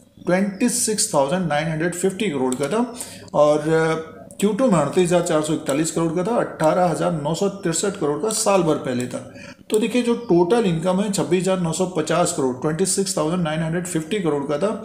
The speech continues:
Quarter इन quarter के हिसाब से, अ, total income कम था और सालाना देखते तो बढ़कर आया था।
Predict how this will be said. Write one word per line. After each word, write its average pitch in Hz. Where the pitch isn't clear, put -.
Quarter 196
इन 254
quarter 196
के 190
हिसाब 190
से, 202
अ, 165
total 180
income 170
कम 143
था 202
और 170
सालाना 208
देखते 160
तो 190
बढ़कर 135
आया 117
था। -